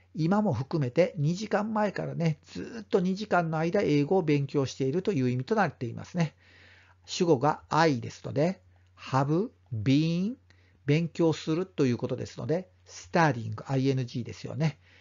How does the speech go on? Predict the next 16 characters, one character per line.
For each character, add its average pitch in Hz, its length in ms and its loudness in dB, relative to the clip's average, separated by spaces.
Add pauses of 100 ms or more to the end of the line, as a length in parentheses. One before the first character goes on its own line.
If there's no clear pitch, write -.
(240)
English 131 680 -4
ね。 147 200 -2 (200)
二 160 160 2
時 214 120 -4
間 156 300 0
の 110 180 -6
間 180 300 0
と 202 120 -4
い 143 40 2
う 123 80 -2
こ 127 100 -8
と 127 100 -6
で 120 100 -8
す - 120 -16
の 127 80 -8
で、 175 280 -2